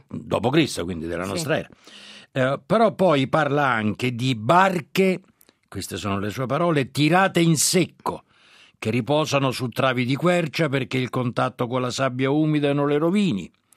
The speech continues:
Speaker 1: E poi parla pure di bambini che si divertono a gareggiare fra di loro, lanciando in acqua piccoli sassi, piatti e levigati,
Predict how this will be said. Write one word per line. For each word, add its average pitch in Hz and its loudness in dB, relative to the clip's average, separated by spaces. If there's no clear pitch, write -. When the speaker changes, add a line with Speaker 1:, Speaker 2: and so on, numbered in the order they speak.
Speaker 1:
E 147 0
poi 208 0
parla 180 2
pure 185 2
di 175 2
bambini 190 4
che 180 2
si - -2
divertono 180 2
a 170 0
gareggiare 170 0
fra 143 -4
di 165 -2
loro, 196 0
lanciando 156 2
in 160 2
acqua 156 0
piccoli 156 -2
sassi, 135 -2
piatti 147 2
e 127 0
levigati, 135 0